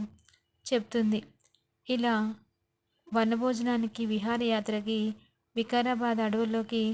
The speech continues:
వెళ్తున్నామని చెప్పి భూమి చెప్పంగానే గగన్ ఒక్కసారిగా "నేను వెళ్ళాలి" అని చెప్పేసి అనుకుంటాడు. భూమిని ఎలాగైనా చూడాలి, కలవాలి, ఎంజాయ్ చేయాలి అని చెప్పి ఇంకా తను కూడా రావాలని చెప్పి ఫిక్స్ అవుతాడు.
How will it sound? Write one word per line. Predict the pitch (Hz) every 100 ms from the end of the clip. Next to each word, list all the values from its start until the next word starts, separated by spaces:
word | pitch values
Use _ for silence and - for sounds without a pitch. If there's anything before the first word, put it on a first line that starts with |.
| - _ _ _
వెళ్తున్నామని | 226 226 220 233 233 220 220 214
చెప్పి | 226 - 226 220
భూమి | 208 226 220 226
చెప్పంగానే | 233 196 220 220 220 214 220 214 214 - _ -
గగన్ | 226 226 240 233
ఒక్కసారిగా | 208 220 240 233 220 220 220 214 - _ _
"నేను | 220 240 247
వెళ్ళాలి" | 247 226 214 220 226
అని | 220 220
చెప్పేసి | 208 214 208 247
అనుకుంటాడు. | 226 208 220 214 214 208 - - _ _ -
భూమిని | 214 233 240 233 220
ఎలాగైనా | 208 202 226 226 233 240
చూడాలి, | - 226 208 208 202 - - - -
కలవాలి, | 233 220 220 220 214 - - - -
ఎంజాయ్ | 226 226 240 247
చేయాలి | - 226 214 214
అని | 214 214
చెప్పి | 214 - 220 214 214 - - -
ఇంకా | 247 226 226 214 208 - - - - - - -
తను | 226 226
కూడా | 254 254
రావాలని | 233 214 214 226 226
చెప్పి | 214 214 240
ఫిక్స్ | - 233 -
అవుతాడు. | 220 - 208 196